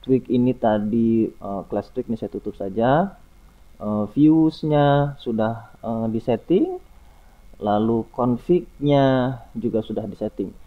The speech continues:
Oke, selanjutnya kita tes bagaimana tampilannya di browse.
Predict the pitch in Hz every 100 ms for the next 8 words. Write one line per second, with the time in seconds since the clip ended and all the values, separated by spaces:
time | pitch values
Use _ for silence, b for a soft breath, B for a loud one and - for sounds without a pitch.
0 | b - - 120 - 104 104 107 - -
1 | - 107 - 170 - - - - - 104
2 | 107 113 127 147 123 113 110 110 107 107
3 | 104 117 113